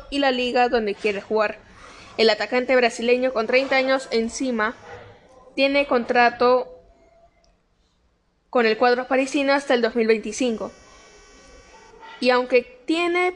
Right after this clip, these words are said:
para algunas temporadas más en Europa, ya empezó a planificar la recta final de su carrera. Ya piensa a largo plazo. Neymar afronta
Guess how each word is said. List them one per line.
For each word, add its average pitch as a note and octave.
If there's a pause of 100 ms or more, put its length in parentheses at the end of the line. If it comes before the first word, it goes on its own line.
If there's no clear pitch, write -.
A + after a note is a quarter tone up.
para A#3+
algunas C4+
temporadas A#3+
más A#3
en A3
Europa, C4 (120)
ya B3+
empezó C4
a B3+
planificar A3+
la A#3
recta C4
final A#3
de A#3
su A#3
carrera. G#3+ (1800)
Ya D4+
piensa E4
a C4
largo B3
plazo. A3+
Neymar A3+
afronta A#3